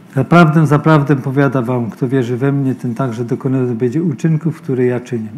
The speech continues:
I większe nad te czynić będziecie, bo ja idę do Ojca”. Kiedy Pan Jezus pójdzie do Ojca, to będziemy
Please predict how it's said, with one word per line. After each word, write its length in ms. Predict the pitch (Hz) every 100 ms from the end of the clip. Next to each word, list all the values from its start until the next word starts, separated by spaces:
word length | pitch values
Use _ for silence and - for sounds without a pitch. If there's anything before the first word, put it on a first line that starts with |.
| -
I 60 | 120
większe 480 | 139 175 180 -
nad 280 | 139 135 -
te 120 | -
czynić 360 | 120 143 131 117
będziecie, 640 | 113 113 107 135 135 135 170
bo 200 | 113 120
ja 360 | 120 139 156 156 - -
idę 280 | 135 127 127
do 240 | 117 147
Ojca”. 400 | 135 131 117 - - - - - - - _ - - -
Kiedy 240 | - 131 127
Pan 160 | 123 127
Jezus 200 | 139 135
pójdzie 340 | - 131 120
do 140 | 110
Ojca, 300 | 127 127 -
to 140 | 123 120
będziemy 400 | 117 110 117